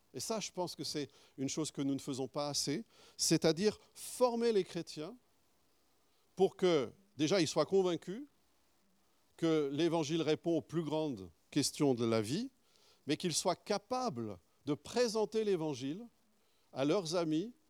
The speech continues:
au sujet des grandes questions de la vie. Je vous ai fait une liste et simplement j'ai repris la liste que Tim Keller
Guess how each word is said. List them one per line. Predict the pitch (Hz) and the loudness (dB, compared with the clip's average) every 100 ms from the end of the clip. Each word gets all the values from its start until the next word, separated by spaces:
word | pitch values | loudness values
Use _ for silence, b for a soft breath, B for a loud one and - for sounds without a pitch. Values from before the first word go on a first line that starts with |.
| _ _ _ _ _ _ _ _ | _ _ _ _ _ _ _ _
au | 156 170 | -2 0
sujet | - 226 175 240 233 | 0 0 2 4 4
des | 131 151 | 2 0
grandes | 151 143 | 0 -2
questions | 143 123 - 135 143 - _ _ _ - | -2 -6 -6 -6 -6 -10 _ _ _ -2
de | 120 | 4
la | 120 | 4
vie. | 113 101 - - - - - - _ _ _ _ _ _ _ _ - b b b b b | 4 0 -8 -16 -20 -20 -20 -20 _ _ _ _ _ _ _ _ -20 b b b b b
Je | - | -4
vous | 156 | 2
ai | 185 | 4
fait | 175 202 | 6 4
une | 185 | 6
liste | 175 202 - | 4 2 2
et | 156 135 92 | 4 2 -2
simplement | 131 - 180 170 160 | -6 0 2 4 4
j'ai | 143 | 4
repris | 143 - | 2 2
la | 151 | 4
liste | 139 156 - - | 4 2 -2 -4
que | 143 127 123 | 2 4 2
Tim | - 143 | 2 0
Keller | 143 139 135 | 4 6 6